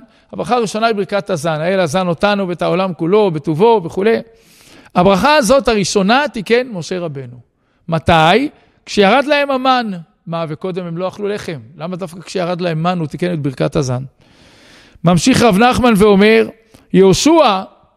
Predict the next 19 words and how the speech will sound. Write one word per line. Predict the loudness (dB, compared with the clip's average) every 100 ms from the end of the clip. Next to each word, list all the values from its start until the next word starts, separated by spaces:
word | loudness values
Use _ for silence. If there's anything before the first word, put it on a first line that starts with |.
| _ _
תיקן | -8 -2 2 2 2
להם | 2 2 0 -2
ברכת | -2 0 0 2
הארץ, | 0 2 2 2 0 -8
נודה | -12 -8 -8
לך | -6
השם | -6 -8 -8 -10
אלוקינו | -8 -8 -8 -8
על | -8
ארץ | -10 -10
חמדה, | -10 -6 -4 -4
טובה | -8 -8 -4 -4
ורחבה", | -6 -8 -8 -6 -8
שימו | -10 -10
לב, | -8 -8
ארץ | -8
חמדה, | -10 -10 -6 -4 -4
טובה | -6 -8 -6 -4 -4 -2 -2 -4
ורחבה, | -10 -8 -8 -4 -4 -4